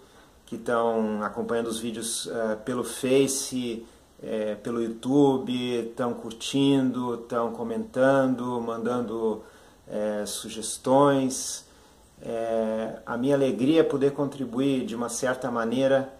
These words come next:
pra que vocês entrem nesse mundo tão bacana. Tá, pessoal? Valeu!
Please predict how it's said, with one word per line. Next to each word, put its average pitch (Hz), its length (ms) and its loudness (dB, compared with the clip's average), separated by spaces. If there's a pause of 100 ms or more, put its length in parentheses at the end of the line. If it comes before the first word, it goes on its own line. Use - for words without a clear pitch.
(240)
pra 117 140 0
que 117 100 -8
vocês 117 500 -6
entrem 127 380 -2
nesse 117 800 -4
mundo 113 380 -2
tão 117 500 -4
bacana. 101 600 -2 (720)
Tá, 104 160 0
pessoal? 107 540 -2
Valeu! 104 520 2